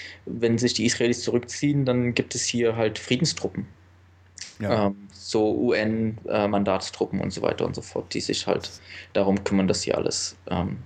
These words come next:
Speaker 1: einigermaßen in Ordnung bleibt.
Speaker 2: Ist aber, glaub ich, schwierig, oder? Ich meine, das wäre ja ungefähr so, also das ist, wir, wir verstehen Israel ja immer noch als, ähm, als einen demokratischen Staat. Äh, da einfach mal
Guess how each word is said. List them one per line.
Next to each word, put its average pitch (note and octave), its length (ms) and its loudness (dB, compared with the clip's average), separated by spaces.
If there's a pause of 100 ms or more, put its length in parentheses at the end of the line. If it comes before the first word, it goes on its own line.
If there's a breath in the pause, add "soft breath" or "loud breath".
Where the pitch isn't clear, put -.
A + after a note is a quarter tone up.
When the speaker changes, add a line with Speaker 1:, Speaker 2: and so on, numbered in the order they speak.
(140)
Speaker 1:
einigermaßen G2 720 0 (140)
in G#2+ 100 0
Ordnung - 300 0
bleibt. - 300 -12 (480 loud breath)
Speaker 2:
Ist C3 100 0
aber, C3 100 2
glaub A2+ 160 2
ich, A#2 120 0
schwierig, C#3+ 360 2
oder? C#3 160 2
Ich A#2 100 -2
meine, A#2 140 2
das A2 100 0
wäre A#2+ 120 4
ja A2 40 0
ungefähr A#2+ 320 0
so, C3+ 140 2
also A2+ 180 -2
das A2+ 140 0
ist, C3 160 -2
wir, A#2+ 180 -2
wir A#2+ 120 2
verstehen B2 320 0
Israel A#2 300 0
ja A#2+ 80 4
immer A#2+ 160 2
noch A#2 140 0
als, G#2+ 280 0
ähm, G2 540 -2
als G#2 200 -2
einen G#2 100 -4
demokratischen G2+ 560 -2
Staat. F2+ 320 -2 (480 loud breath)
Äh, G2 600 4
da G#2+ 100 4
einfach G#2 220 -2
mal G2+ 320 2